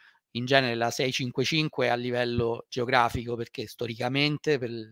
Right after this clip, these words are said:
diciamo, quando gli operatori hanno iniziato a posarla, in particolare Telecom Italia, le tecnologie trasmissive dell'epoca, eh, beneficiavano di alcune caratteristiche della fibra G seicento,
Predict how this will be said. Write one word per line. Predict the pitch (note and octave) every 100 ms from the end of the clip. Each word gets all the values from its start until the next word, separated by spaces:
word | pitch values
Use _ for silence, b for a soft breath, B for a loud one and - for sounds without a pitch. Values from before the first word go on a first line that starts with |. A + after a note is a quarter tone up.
| A2+
diciamo, | A#2 A#2 A2+ A2
quando | A#2+ B2 A#2+ A#2+ A#2 - - _
gli | A#2
operatori | B2 B2 B2+ A#2+
hanno | A#2+
iniziato | A#2+ - B2 B2
a |
posarla, | - C3+ C#3 C3+ C#3 C#3 - b b
in | G#2+
particolare | A#2 - A#2 B2+ A#2
Telecom | B2 B2+ C#3
Italia, | E3+ B2+ C3 B2+ B2+ b b b
le | D#3
tecnologie | D3 D3 C#3+ C#3 C#3 C3+
trasmissive | B2 A#2 D3 E3+ - E3 D#3 D#3 D#3 B B B B _ _
dell'epoca, | - D#3+ D3+ C#3 C3+ C#3 C#3 C#3
eh, | - B2 A#2+ A#2 A2+ A2+ A2+ A2 A2
beneficiavano | B2 D3 D#3 F3+ D3+ C3+ C#3+ C3+ C#3 C#3 C#3 C3+ - _ _
di | B2+ C3+
alcune | - C#3+ B2+
caratteristiche | C3 A#2+ - D3 D#3 - C#3 A#2+
della | A#2+ B2
fibra | A2+ A#2+ A#2+
G | A#2
seicento, | C3 B2+ C#3 B2 - D#3